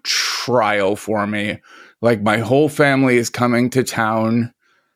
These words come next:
Um, I'm gonna have to see, like, six nieces and nephews, plus a bunch of extended family, mostly very fundamentalist Christian that I don't enjoy hanging out with.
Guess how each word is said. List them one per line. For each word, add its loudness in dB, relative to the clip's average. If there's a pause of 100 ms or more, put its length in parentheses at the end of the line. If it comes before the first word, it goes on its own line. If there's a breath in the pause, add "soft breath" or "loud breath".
(160)
Um, 0
I'm 2
gonna 2
have -2
to 0
see, 2 (340)
like, -4
six 0
nieces 2
and 2
nephews, 2
plus 0 (100)
a 0
bunch 0
of -2
extended 0
family, 0
mostly 2 (120)
very 2
fundamentalist 0
Christian 0 (460 loud breath)
that 2
I 0
don't 0
enjoy 2
hanging 0
out 0
with. 2